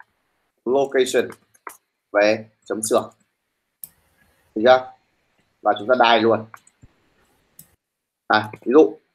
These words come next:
trong trường hợp tôi không gửi cái đường dẫn, tham số đường dẫn gì trên này, enter phát về lại đây luôn. Bởi vì nó đâu có cái giá trị gì đâu.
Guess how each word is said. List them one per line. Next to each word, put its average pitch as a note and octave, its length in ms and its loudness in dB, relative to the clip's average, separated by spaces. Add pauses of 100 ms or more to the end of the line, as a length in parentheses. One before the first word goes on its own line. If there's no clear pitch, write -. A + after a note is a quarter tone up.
trong - 200 2
trường G#2+ 120 -2
hợp G2+ 300 2
tôi C#3 120 4
không D3+ 180 4
gửi C3 200 2
cái G#2 80 0
đường A#2 180 2
dẫn, A2+ 180 0
tham C3 160 2
số A#2+ 140 2
đường A2 160 -2
dẫn A#2 160 -2
gì G#2 120 -6
trên A2 100 -4
này, F#2 140 -8 (300)
enter G#2+ 280 -2
phát A#2+ 260 0 (160)
về G2+ 220 0
lại F#2+ 140 0
đây A2 120 2
luôn. A2 180 0 (720)
Bởi C#3 140 4
vì C#3 60 2
nó F#3+ 80 6
đâu G3+ 160 6
có G3 120 6
cái G3 80 4
giá F#3+ 140 6
trị F#3 160 0
gì D#3+ 100 4
đâu. E3+ 300 4